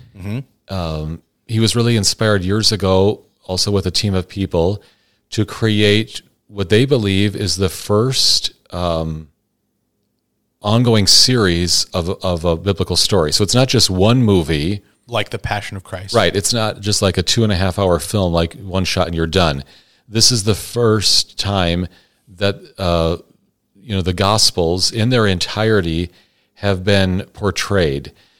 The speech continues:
Speaker 2: There was, N B C did that thing a few years ago. I don't know. Actually, it was probably about five or six years ago now. A D, The Bible Continues.
Speaker 1: Oh.
Speaker 2: There was the Bible series on the, the History Network, and then I think N B C continued it with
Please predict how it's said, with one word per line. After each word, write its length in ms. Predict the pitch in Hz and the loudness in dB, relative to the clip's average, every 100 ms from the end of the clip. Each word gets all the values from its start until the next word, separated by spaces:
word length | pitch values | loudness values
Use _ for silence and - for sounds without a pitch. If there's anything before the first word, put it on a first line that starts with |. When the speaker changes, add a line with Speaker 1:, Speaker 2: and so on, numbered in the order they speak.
| _ - | _ 0
Speaker 2:
There 160 | 113 | 2
was, 300 | 117 143 131 - | 6 4 2 2
N 160 | 135 143 | 2 4
B 100 | 117 | 4
C 240 | - 120 | 4 2
did 200 | 101 107 | 2 0
that 260 | 98 95 - | 2 0 0
thing 180 | 107 98 | -2 -2
a 60 | |
few 220 | - 113 | -2 0
years 320 | 101 95 92 101 | 2 2 2 0
ago. 220 | 85 87 | 0 0
I 60 | 95 | 0
don't 100 | 90 | 0
know. 300 | 87 92 107 | -2 -4 -6
Actually, 260 | 98 - | -4 -4
it 20 | 90 | -6
was 60 | |
probably 200 | - 90 | -4 -2
about 160 | 82 78 | -2 -4
five 180 | 87 80 | -6 -4
or 40 | |
six 260 | 73 98 - | -2 -4 -4
years 200 | 90 82 | -4 -4
ago 200 | 82 85 | -2 -2
now. 240 | 85 82 - | -2 -4 -4
A 220 | 101 98 | -2 -2
D, 360 | 82 90 85 95 | -2 -2 0 -2
The 120 | 87 | -2
Bible 380 | 78 85 87 90 | -2 -2 0 -2
Continues. 420 | - 87 95 92 120 | -2 -4 0 0 0
Speaker 1:
Oh. 240 | 113 104 - | -4 -10 -6
Speaker 2:
There 100 | 110 | 0
was 160 | 107 - | 2 2
the 80 | 101 | 2
Bible 400 | 104 117 131 120 | 4 4 4 4
series 640 | - 104 95 95 92 - - - | 2 2 2 2 0 -2 -4 -6
on 240 | 95 90 | -4 -2
the, 240 | 90 87 | -2 -2
the 140 | 85 87 | -4 -2
History 360 | 113 - 104 85 | -2 0 -2 -2
Network, 420 | 85 80 80 87 | -2 -2 -2 -2
and 100 | 92 | -2
then 80 | 98 | 0
I 60 | |
think 180 | 98 101 | 0 -2
N 140 | 104 | -2
B 100 | 107 | -2
C 200 | 92 - 95 | 0 -2 -2
continued 400 | 92 - 95 87 | -4 -4 -2 0
it 140 | 90 | 0
with 320 | 92 87 85 | 0 0 0